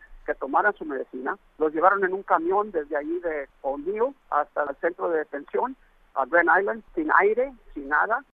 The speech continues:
También los empleadores son muy culpables de abusar de los trabajadores. Nos comentaron la gente que soltaron de allí del centro de detención que a ellos los trabajaban más de las horas que se permite,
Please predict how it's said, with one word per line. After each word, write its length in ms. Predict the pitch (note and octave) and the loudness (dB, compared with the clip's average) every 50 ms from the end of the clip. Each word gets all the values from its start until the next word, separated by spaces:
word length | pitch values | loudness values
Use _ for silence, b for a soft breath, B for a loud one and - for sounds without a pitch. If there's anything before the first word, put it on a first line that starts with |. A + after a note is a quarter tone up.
| _ _ _ _ - | _ _ _ _ -6
También 420 | D#3 C#3 C#3+ E3 F#3 G3 G3+ G#3+ - | -6 -6 -4 -4 -4 -4 -4 -6 -6
los 200 | D3+ D3 - - | -6 -4 -4 -4
empleadores 640 | C#3+ C3 - D3+ C#3+ C3+ C#3+ D#3+ G3+ A3 F#3 - - _ _ _ - | -6 -6 -2 0 0 2 2 2 0 0 0 -4 -10 _ _ _ -4
son 320 | F3 E3+ E3+ E3+ E3 D#3+ - | -4 -4 -4 -4 -10 -14 -14
muy 240 | - D#3+ F#3+ G#3+ G#3+ | -10 -8 -6 -6 -6
culpables 560 | - - E3 D#3+ - - E3+ F3+ F#3+ F3+ D3+ | -6 -6 -6 0 2 2 2 2 0 -4 -6
de 60 | D#3 | -6
abusar 380 | C3 C3 C3+ - - D#3 D#3 E3 | -8 -8 -6 -2 -2 -2 0 -2
de 80 | E3 D3 | -4 -8
los 100 | C#3 _ | -8 _
trabajadores. 560 | - C3 A#2+ B2+ B2 C3 B2+ C#3+ - B2+ - _ _ - | -6 -6 -4 -4 -4 -2 -2 -2 -2 -4 -6 _ _ 0
Nos 140 | - G#3 G#3 | 0 0 2
comentaron 520 | - A3 G3+ F#3+ - - F3 F3 F3+ F3 - - - | 2 0 0 0 0 0 0 0 -2 -4 -10 -10 -6
la 140 | C#3 C#3+ | -6 -4
gente 340 | - - E3+ F3+ - - E3+ _ - | 0 0 0 0 0 -6 -8 _ -6
que 80 | C#3+ | -10
soltaron 580 | - - D3 C3+ C3 - E3+ F3 E3+ E3+ D#3+ D#3+ | -4 -2 -2 -2 2 6 6 6 6 6 4 4
de 80 | D3+ C3 | 4 2
allí 240 | C3 C3+ D3 E3 | 0 2 0 0
del 240 | E3 D#3+ D3 C#3 C3 | 2 2 0 -2 0
centro 280 | - D3+ C#3+ - D3+ D3 | -2 -2 -2 -2 -2 -2
de 80 | C#3 | -2
detención 520 | C3+ - - C3 B2+ - - F3 F3 G3+ G#3 b b b b b b _ _ - | -4 -4 -6 -10 -8 -4 0 0 0 0 -2 b b b b b b _ _ 0
que 60 | - | 2
a 140 | D3 D3 D3+ | 4 4 4
ellos 260 | E3+ F#3+ G3 G#3 G3 | 2 0 -2 -2 -4
los 140 | F3+ D#3 - | -6 -8 -6
trabajaban 600 | - D3 C#3 D3 C#3+ - E3+ F3 F3+ F3 F3 - - | -2 -2 -2 -2 0 2 2 2 2 0 -2 -6 -10
más 320 | C#3 C#3+ E3+ F3 G#3 G3+ D3+ | -2 4 4 4 4 4 2
de 80 | D3 | 0
las 160 | C#3 C3+ C3 - - | 0 0 -2 -4 -2
horas 260 | D#3+ E3+ F#3+ G3 G3 _ _ - | -2 0 0 -2 -4 _ _ -16
que 80 | C#3+ - _ | -16 -16 _
se 60 | - | -14
permite, 520 | - - C#3 C4 D4+ F4 F#4 - - G3+ | -6 -6 -4 -2 -2 -2 -2 -4 -6 -10